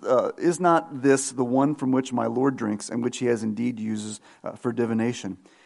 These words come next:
You have done wrong in doing this.'" Uh, this is a, a classic textbook setup. You could not ask for anything better. This would be lovely in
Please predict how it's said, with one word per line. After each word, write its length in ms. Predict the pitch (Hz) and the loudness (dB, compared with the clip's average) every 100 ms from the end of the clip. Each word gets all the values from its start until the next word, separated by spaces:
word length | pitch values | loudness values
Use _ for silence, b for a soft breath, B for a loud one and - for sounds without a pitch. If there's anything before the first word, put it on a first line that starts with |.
| b | b
You 100 | 131 | -2
have 240 | 127 123 110 | 2 0 2
done 240 | 120 113 | 2 2
wrong 640 | 107 120 123 95 98 101 b b b - | 2 4 4 4 -2 -6 b b b -6
in 200 | 113 104 | -4 0
doing 320 | 113 107 92 | 0 -2 -6
this.'" 340 | 92 - - _ _ _ b b b b b b | -10 -14 -18 _ _ _ b b b b b b
Uh, 80 | 131 139 | -6 4
this 340 | 135 220 214 | 10 10 12
is 220 | 190 - | 6 6
a, 300 | 156 143 139 139 | 2 4 4 4
a 180 | 131 127 | 2 2
classic 840 | 127 - - 165 185 - 160 - - _ | 0 -14 0 4 4 2 -2 -2 -16 _
textbook 680 | - 156 151 - 131 131 - - _ | 0 0 0 0 4 4 0 -18 _
setup. 600 | - 135 110 92 - - _ _ - | -6 -4 -2 -6 -10 -20 _ _ -10
You 260 | 123 151 | -4 -4
could 280 | - 190 196 | 2 6 6
not 260 | 165 160 156 | 6 4 6
ask 320 | 143 147 - | 4 4 0
for 220 | - 135 | -4 0
anything 600 | 151 160 151 139 131 127 - | 0 0 -2 -2 -2 -2 -6
better. 460 | 110 104 107 98 - b - | -14 -6 -4 -4 -10 b -2
This 180 | 156 | -2
would 200 | 165 160 | 2 0
be 160 | 131 151 | 4 2
lovely 540 | 139 147 151 117 110 | 4 4 4 2 -6
in 100 | 120 | -6